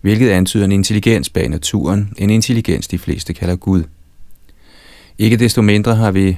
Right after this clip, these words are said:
blot set på normalt fysisk materiale, som man kan læse om i alment tilgængelige fysik-,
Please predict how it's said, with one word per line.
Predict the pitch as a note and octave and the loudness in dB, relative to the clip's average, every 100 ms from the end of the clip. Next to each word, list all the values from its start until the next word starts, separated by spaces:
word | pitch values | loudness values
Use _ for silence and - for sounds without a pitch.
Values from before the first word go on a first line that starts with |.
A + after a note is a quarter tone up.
| - | -2
blot | F#2 F2+ | -2 0
set | - E2+ | 0 -2
på | - | -2
normalt | F2 E2+ F#2+ E2 - | -2 2 2 0 -4
fysisk | - G#2+ - B2+ A#2+ | -4 -2 -2 -4 -2
materiale, | A#2 A2 A#2 G2+ G2+ G#2+ G#2+ | -2 -2 0 0 0 -2 -4
som | G2+ | -4
man | A2 | -4
kan | G#2+ F#2+ | -2 -2
læse | F2 F2 | -2 -4
om | F2 F2 | -4 -4
i | F2 - | -6 -8
alment | F2+ F2+ F#2 E2+ | -4 0 0 -2
tilgængelige | - F2+ F2+ - F2+ F2+ | -6 -4 -4 -2 -6 -6
fysik-, | A#2 - F2+ - | -8 -6 -6 -8